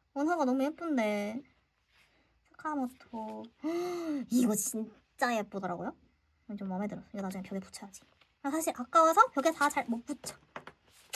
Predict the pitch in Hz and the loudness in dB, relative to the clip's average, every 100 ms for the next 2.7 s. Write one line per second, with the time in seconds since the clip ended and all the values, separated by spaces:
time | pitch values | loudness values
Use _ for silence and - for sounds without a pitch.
0 | - - - _ _ - _ _ _ _ | -16 -20 -20 _ _ -20 _ _ _ _
1 | _ 254 262 254 - _ _ _ _ _ | _ -4 0 0 -2 _ _ _ _ _
2 | _ _ 214 202 185 214 | _ _ -14 -10 -10 -10